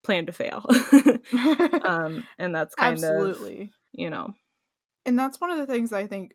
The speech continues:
Speaker 2: people fall, um, fall down on a lot when they s-, put New Year's resolutions,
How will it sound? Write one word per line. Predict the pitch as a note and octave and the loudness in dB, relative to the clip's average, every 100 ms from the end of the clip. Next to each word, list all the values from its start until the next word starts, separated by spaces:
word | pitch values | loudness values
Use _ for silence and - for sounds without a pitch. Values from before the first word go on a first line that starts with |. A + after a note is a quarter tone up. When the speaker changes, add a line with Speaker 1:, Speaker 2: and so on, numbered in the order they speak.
| _ | _
Speaker 2:
people | - A#3 F#3 F3 - _ _ | -12 -8 -6 -6 -8 _ _
fall, | - F#3 F3 E3 - _ _ _ _ | -2 0 0 -4 -10 _ _ _ _
um, | G3+ F3 C3+ - - | -4 -4 -6 -10 -4
fall | G3+ | -4
down | F3 D#3 E3 | -2 -4 -2
on | D3 D3 | -2 -4
a | - | -6
lot | E3 E3 C#3 - | -8 -8 -10 -8
when | F3+ F3+ | -10 -8
they | F3 | -8
s-, | F#3+ - _ _ _ - | -10 -12 _ _ _ -12
put | A3 F#3 | -8 -6
New | F#3 | -6
Year's | E3+ F3 | -6 -8
resolutions, | D#3+ F3 E3+ - D#3 F3 | -8 -8 -10 -12 -14 -16